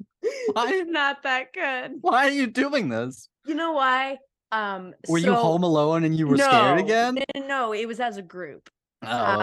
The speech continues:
Speaker 1: okay.
Speaker 2: it was
Speaker 1: That
Speaker 2: in a
Speaker 1: makes more
Speaker 2: group
Speaker 1: sense.
Speaker 2: atmosphere. We were all watching, wanted to find something, uh, to watch, and Christian and I wanted to watch Boogie Nights. Um, I thought that would be a fun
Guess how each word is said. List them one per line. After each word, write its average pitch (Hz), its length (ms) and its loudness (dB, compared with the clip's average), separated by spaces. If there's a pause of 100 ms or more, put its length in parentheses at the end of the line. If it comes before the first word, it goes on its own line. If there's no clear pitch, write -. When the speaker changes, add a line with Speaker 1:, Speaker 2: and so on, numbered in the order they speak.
Speaker 1:
okay. 90 280 -6 (200)
Speaker 2:
it 240 40 -6
was 233 100 -2
Speaker 1:
That 254 120 2
Speaker 2:
in 233 60 -2
a 226 40 -2
Speaker 1:
makes 202 160 -4
more 214 160 0
Speaker 2:
group 269 100 -4
Speaker 1:
sense. 208 220 -6
Speaker 2:
atmosphere. 202 880 -4
We 190 180 -8
were 196 100 -6
all 208 280 -4
watching, 214 580 -10
wanted 190 300 -8
to 196 80 -10
find 190 300 -6
something, 165 680 -10 (180)
uh, 151 380 -2 (120)
to 196 160 -4
watch, 165 720 -4
and 165 500 -6 (220)
Christian 277 420 -2
and 269 60 2
I 196 140 0
wanted 175 300 -2
to 180 80 -6
watch 160 260 -4
Boogie 190 260 -6
Nights. - 560 -14 (600)
Um, 175 580 -2 (800)
I 254 80 -6
thought 311 240 -2
that 466 120 -2
would 453 100 -2
be 440 100 4
a 440 100 -4
fun 440 160 -2